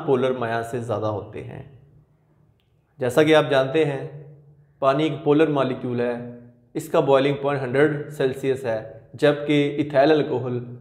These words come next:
एक इससे कम, अ, polar है, उसका अगर आप देखें तो boiling point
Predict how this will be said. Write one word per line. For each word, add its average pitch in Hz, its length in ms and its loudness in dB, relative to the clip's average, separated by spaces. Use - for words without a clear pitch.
एक 139 240 2
इससे 151 280 0
कम, 180 300 6
अ, 120 920 -4
polar 143 320 6
है, 107 200 -4
उसका 165 400 4
अगर 135 180 0
आप 143 120 6
देखें 131 340 -2
तो 135 120 0
boiling 127 380 0
point 120 340 -4